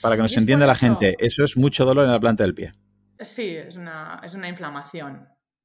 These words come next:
Speaker 2: una lesión a nivel de, de la planta del pie. Ten en cuenta que a-, al final yo no, no daría la culpa, no le echaría la culpa al calzado, es lo que tú dices, le echaría la culpa a qué es lo que tenemos,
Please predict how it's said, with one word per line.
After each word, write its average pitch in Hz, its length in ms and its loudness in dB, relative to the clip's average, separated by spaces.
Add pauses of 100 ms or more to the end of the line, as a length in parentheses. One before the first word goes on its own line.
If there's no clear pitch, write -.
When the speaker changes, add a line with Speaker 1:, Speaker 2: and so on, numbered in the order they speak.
(120)
Speaker 2:
una 165 160 -14
lesión 156 320 -14
a - 20 -10
nivel 151 320 -14
de, 147 460 -16
de 156 140 -18
la 135 120 -16
planta 135 320 -16
del - 220 -20
pie. - 240 -20 (580)
Ten 214 140 -8
en 233 100 -8
cuenta 220 340 -8
que 175 280 -10 (1040)
a-, 175 80 -8
al 175 240 -10
final 233 520 -10
yo 233 520 -6
no, 202 680 -12
no 196 160 -12
daría 214 240 -8
la 190 160 -10
culpa, 175 720 -10
no 180 120 -14
le 214 60 -12
echaría 208 320 -12
la 180 140 -10
culpa 180 260 -14
al 156 100 -16
calzado, 196 800 -12
es 202 140 -16
lo 208 100 -12
que 202 100 -16
tú 175 120 -16
dices, 170 500 -16 (360)
le 180 80 -16
echaría 170 280 -14
la 214 140 -12
culpa 220 420 -10
a 160 320 -10 (140)
qué 202 180 -10
es 202 140 -12
lo 185 180 -12
que 175 120 -14
tenemos, 165 720 -18